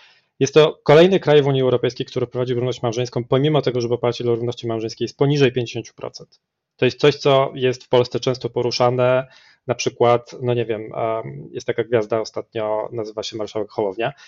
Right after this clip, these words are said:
i to jest taki pan, który uwielbia mówić o referendach i mówić o tym, że prawa człowieka i ogólnie takie rzeczy powinniśmy poddawać pod wspólną dyskusję, żebyśmy się pięknie mogli różnić. Więc, e, on ma taki trochę fetysz pięćdziesiąt plus jeden, no nie? Że dopóki coś społecznie nie jest pięćdziesiąt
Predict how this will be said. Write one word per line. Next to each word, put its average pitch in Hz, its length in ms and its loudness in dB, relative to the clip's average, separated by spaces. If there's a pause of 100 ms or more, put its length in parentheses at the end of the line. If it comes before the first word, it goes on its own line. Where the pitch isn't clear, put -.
(240)
i - 60 -12
to - 80 0
jest 131 100 2
taki 127 180 -2
pan, 131 140 2
który 131 200 0
uwielbia 143 480 6
mówić 127 260 -2
o 123 40 2
referendach 123 760 0
i 143 60 -8
mówić 131 340 -6
o 127 80 -4
tym, 123 140 -8
że 120 100 -4
prawa 127 220 0
człowieka 127 840 0
i 127 140 -10
ogólnie 123 300 -2
takie 123 200 -4
rzeczy 120 200 -4
powinniśmy 131 560 -2
poddawać 120 460 -4
pod 127 140 -8
wspólną 123 400 -6
dyskusję, 123 460 -10
żebyśmy 120 300 -10
się 117 120 -12
pięknie 127 300 -8
mogli 123 280 -10
różnić. 135 420 -12 (520)
Więc, 135 200 -2
e, 147 240 4 (220)
on 143 120 4
ma 170 100 4
taki 156 220 -4
trochę 143 260 0
fetysz 170 360 2
pięćdziesiąt 135 400 -2
plus - 200 -6
jeden, 113 260 0 (240)
no 139 100 -10
nie? 180 200 0
Że 156 120 0
dopóki 147 360 -4
coś - 260 0
społecznie 143 540 2
nie 139 80 2
jest 131 140 0
pięćdziesiąt 131 320 -6